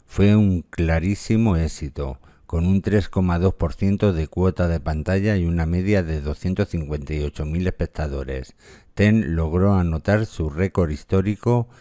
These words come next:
de audiencia con un uno coma cincuenta y ocho por ciento de share en el día. Se convirtió además en el espacio más visto de la cadena y líder de la T D T.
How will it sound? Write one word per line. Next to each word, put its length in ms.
de 220
audiencia 760
con 220
un 320
uno 340
coma 300
cincuenta 680
y 20
ocho 280
por 160
ciento 380
de 140
share 500
en 200
el 220
día. 480
Se 240
convirtió 560
además 600
en 200
el 100
espacio 500
más 240
visto 380
de 120
la 120
cadena 540
y 80
líder 500
de 160
la 160
T 160
D 160
T. 300